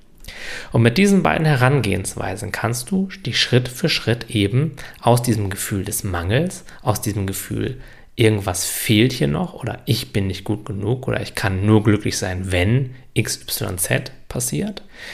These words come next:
in die Fülle, wo du merkst, „Naja, eigentlich ist alles schon okay, so wie es ist. Und ich fühle mich gut, ich fühle mich verbunden, mir fehlt im Grunde nichts. Und lass mich doch jetzt einfach mal diese Fülle manifestieren im Außen.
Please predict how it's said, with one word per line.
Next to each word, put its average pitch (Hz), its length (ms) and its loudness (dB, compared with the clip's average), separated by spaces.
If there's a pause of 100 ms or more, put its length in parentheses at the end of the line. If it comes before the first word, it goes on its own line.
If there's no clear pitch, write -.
(400)
in 185 200 2
die 190 120 4
Fülle, - 640 2
wo - 100 -2
du - 80 2
merkst, - 360 0
„Naja, 78 260 0 (180)
eigentlich 170 420 0
ist - 300 2
alles 101 220 0
schon 101 260 -2
okay, 98 360 -4
so 101 140 -6
wie 110 80 -6
es 113 160 -6
ist. - 420 -4 (200)
Und 127 120 2
ich 127 140 0
fühle - 260 2
mich 202 160 2
gut, 123 260 0
ich 123 120 0
fühle 202 140 -4
mich 202 80 -2
verbunden, 117 440 0
mir 101 140 -2
fehlt - 460 2
im 113 120 0
Grunde 98 280 -4
nichts. 113 400 -2 (560)
Und 117 120 6
lass 120 200 4
mich 190 140 6
doch 202 140 4
jetzt 156 140 4
einfach 123 300 2
mal 110 120 2
diese 95 260 -2
Fülle 196 640 0 (240)
manifestieren 123 760 0
im 107 120 -8
Außen. 185 400 -2